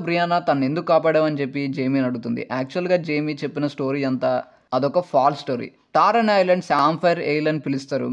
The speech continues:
But అక్కడ నిజంగా శాంఫైర్ దొరుకుతాయని కాదు. ఒకవేళ దొరికినా సరే హౌస్ స్టార్క్ అంత రిచ్ కాదు. So బ్రియానా టార్ని తీసుకువెళ్ళి వాళ్ళు వాళ్ళ ఫాదర్‌కి అప్పచెప్పినా సరే వాళ్ళకి తిరిగి బ్రియానా ఫాదర్ రిచ్‌గా చేయలేడు.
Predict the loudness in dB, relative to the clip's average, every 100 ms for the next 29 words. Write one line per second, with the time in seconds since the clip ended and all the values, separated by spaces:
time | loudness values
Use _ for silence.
0 | -2 -4 -4 -16 -14 -8 -4 -4 -2 -2
1 | -2 -2 -2 0 -2 -2 -4 -2 0 0
2 | -2 -6 -8 -6 -4 -4 -4 -4 -2 -2
3 | 0 -2 0 -2 -6 _ -2 0 0 2
4 | 2 2 -4 -6 -2 -2 -2 -4 0 0
5 | -2 -10 _ _ _ _ _ -12 -4 -2
6 | -2 -6 _ -4 2 2 2 4 4 2
7 | -2 -4 -6 -6 -4 -2 0 -2 -4 -8
8 | _ 0 2 4 2 0 0 2 2 2
9 | 2 2 0 2 0 0 -4 -6 -6 -4
10 | -2 0 0 0 0 -2 -6 -10 -6 -4
11 | -2 -4 -6 _ -2 2 4 2 4 2
12 | 2 -2 -2 -2 0 0 0 -2